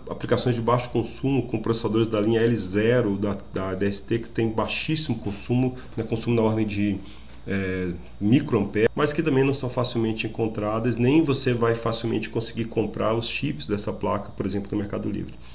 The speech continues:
No fundo, eu queria deixar claro que eu não incentivo que você sempre compre tudo pelo Mercado Livre. Eu acho que se você, você vai fazer um protótipo, tá afim só de validar uma ideia, ok. Mas, infelizmente, a gente tem que fazer um produto correto dentro da lei. Nós temos que pagar impostos e comprar isso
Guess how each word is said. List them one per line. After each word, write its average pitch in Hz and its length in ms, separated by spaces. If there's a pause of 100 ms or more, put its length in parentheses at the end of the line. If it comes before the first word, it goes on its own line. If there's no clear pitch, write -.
(580)
No 139 80
fundo, 165 220
eu 151 40
queria 143 140
deixar 123 220
claro 120 260
que - 80
eu 110 40
não 117 160
incentivo 131 640
que 104 120
você 104 320
sempre 110 400
compre 107 500
tudo 104 280
pelo 98 200
Mercado 101 400
Livre. 127 280
Eu 110 40
acho 107 100
que - 60
se 107 80
você, 101 220
você 104 240
vai 107 100
fazer 107 220
um - 80
protótipo, 113 680
tá 107 100
afim 104 180
só 107 140
de 107 60
validar 101 360
uma 98 160
ideia, 92 260
ok. 131 400 (380)
Mas, 131 120
infelizmente, 160 540
a 160 40
gente 160 180
tem 131 100
que - 60
fazer 117 240
um 117 80
produto 113 380
correto 113 420
dentro 107 180
da 147 120
lei. 127 300 (480)
Nós 113 120
temos 113 180
que - 60
pagar 117 240
impostos 110 580
e 113 60
comprar 104 400
isso - 260